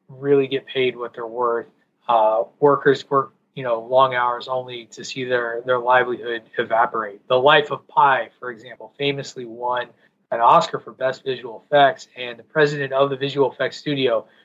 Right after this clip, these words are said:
during his Oscars expect-, acceptance speech, talked about how they're, they were in massive debt, and the Oscars cut his mic because they didn't want to hear it. And, and that's, that's the thing that's really interesting. Even, you know, when you look at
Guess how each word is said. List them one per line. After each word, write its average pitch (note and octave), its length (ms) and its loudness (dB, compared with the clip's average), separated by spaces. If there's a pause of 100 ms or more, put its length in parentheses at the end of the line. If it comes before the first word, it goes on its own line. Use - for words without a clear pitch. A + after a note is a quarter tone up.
(200)
during D#3+ 340 6
his D3+ 200 4
Oscars C#3+ 500 2
expect-, - 560 -6
acceptance C#3+ 500 -4
speech, A#2+ 400 -14 (320)
talked E3+ 280 2
about C#3 240 0
how A#2+ 360 -2
they're, C3 280 -4 (260)
they D3 100 4
were C3+ 200 2
in B2 120 -4
massive D3 520 2
debt, C#3+ 360 2 (380)
and D3 320 2
the C#3+ 60 2
Oscars F3+ 340 2
cut A3+ 160 4
his F3 100 -4
mic E3+ 440 -2 (260)
because C3+ 800 0
they C#3 100 6
didn't C3+ 240 -2
want C#3+ 240 -4
to B2 60 -14
hear C#3+ 240 -6
it. A#2 120 -10 (380)
And, C#3 300 -2
and C3+ 160 -2
that's, C#3+ 440 2
that's E3 220 2
the F3 80 -4
thing F3+ 200 2
that's E3 200 0
really D3+ 260 0
interesting. C#3+ 580 -2
Even, D3+ 460 0
you C#3 100 -2
know, B2 180 2
when C3 120 -10
you C3 120 -10
look D3+ 260 4
at C#3 280 4